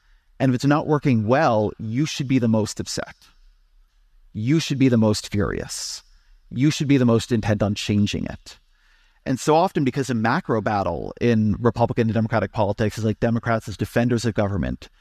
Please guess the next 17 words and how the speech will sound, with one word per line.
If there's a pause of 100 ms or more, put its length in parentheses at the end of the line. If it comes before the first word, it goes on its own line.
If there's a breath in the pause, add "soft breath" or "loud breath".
(200)
Republicans
as
critics
of
it
or
attackers
of
it, (960)
Democrats
are
very
uncomfortable
saying
what's
actually
wrong.